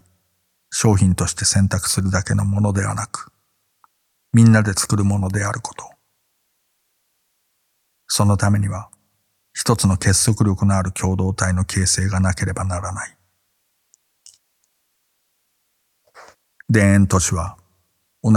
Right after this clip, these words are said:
じ志を持つ人々が、一人一人は自由でありながら、全体的には都市の秩序、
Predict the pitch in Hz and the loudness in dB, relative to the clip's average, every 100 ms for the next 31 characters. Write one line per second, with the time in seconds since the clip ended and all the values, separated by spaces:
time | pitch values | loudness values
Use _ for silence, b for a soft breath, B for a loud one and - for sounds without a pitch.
0 | 104 101 - 113 101 98 90 104 101 98 | 4 0 0 2 2 2 0 0 0 0
1 | - - 95 87 82 87 98 - _ _ | -4 -4 -2 -2 -4 -6 -8 -14 _ _
2 | _ _ _ _ _ _ _ - - 110 | _ _ _ _ _ _ _ -12 2 4
3 | 98 - 117 101 90 92 98 101 92 85 | 4 2 4 4 2 0 2 2 2 -2
4 | 85 87 85 85 87 101 _ _ _ _ | -4 -4 -6 -6 -8 -12 _ _ _ _
5 | _ _ _ _ - 104 101 98 95 92 | _ _ _ _ -4 2 4 4 4 0
6 | 92 87 92 82 98 _ _ _ _ - | -2 0 0 0 -6 _ _ _ _ -2
7 | 101 - 87 82 - - 113 104 | -2 2 0 0 -4 -4 -8 -8